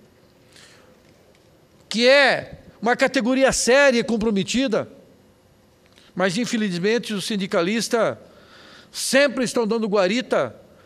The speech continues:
Quantas ias me deram? Quanta dor de cabeça me deram? E agora estão calados? Tanto estão calados com a secretária de Educação do Estado, que em vinte e seis dias tirou vinte e duas diárias.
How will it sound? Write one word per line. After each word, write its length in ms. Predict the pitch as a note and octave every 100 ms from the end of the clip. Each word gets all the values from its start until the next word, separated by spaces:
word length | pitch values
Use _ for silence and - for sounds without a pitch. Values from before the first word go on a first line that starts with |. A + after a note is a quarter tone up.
| _
Quantas 560 | C4 E4+ C#4 D4+ B3+ G#3+
ias 160 | C#4+
me 100 | B3
deram? 380 | F3 B3 A#3+ C3 - - - _ _ _ - -
Quanta 320 | C#4+ F4 D#4+
dor 220 | G#3+ D#4
de 100 | C#4+
cabeça 460 | C#4 C4+ B3+ C#4 B3+
me 100 | A3+
deram? 400 | G3 B3+ A3+ C3+ - - _ _ _ _ _ _ _ _ _
E 80 | D#4+
agora 400 | E4 C4 D#4+ D4+
estão 280 | B3 D4 C#4
calados? 560 | A#3+ G#3+ D4 C4 C#3 - - - - - - -
Tanto 300 | F4+ F#4 E4
estão 300 | D4 D#4+ D#4+
calados 560 | C4 C4 C4 C4 F#3+ G3+
com 120 | C4
a 60 | C4
secretária 500 | C4 B3 B3 C4 C4
de 60 |
Educação 480 | A3+ - A#3+ - C4+
do 80 | A#3+
Estado, 500 | - A#3 G#3+ D3+ A2 - - -
que 120 | B3+
em 80 | C#4+
vinte 220 | D#4 D#4+
e 20 |
seis 280 | - D#4 A3
dias 300 | E3 C#4 B3+
tirou 240 | C4 C4+
vinte 340 | F#3 E4 F#4 C#4
e 60 |
duas 260 | A#3+ D4 A#3+
diárias. 720 | G#3+ B3+ D#4 C#4+ F3 - -